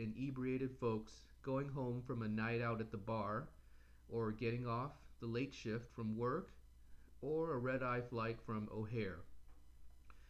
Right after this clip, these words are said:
There are very few passengers whom I will remember later.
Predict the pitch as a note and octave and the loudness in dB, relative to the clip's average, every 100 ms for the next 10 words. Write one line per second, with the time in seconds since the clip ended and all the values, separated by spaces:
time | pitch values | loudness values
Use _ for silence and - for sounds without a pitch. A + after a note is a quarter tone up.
0 | - - - - D#3+ C#3+ B2+ B2 C#3 F3+ | -14 -12 -10 -4 0 0 2 0 2 2
1 | F#3 F#3 D3+ C3 C3+ C3+ - A2+ G#2+ G#2+ | 2 2 -2 0 0 0 0 0 2 0
2 | G#2+ C3+ A#2+ A2+ A2 A#2 A#2+ A#2 A2+ G#2+ | 0 0 0 0 0 0 2 2 2 2
3 | A2+ A#2+ A2 G#2+ A#2 A#2 G2+ F2+ | 2 2 0 2 2 2 0 -4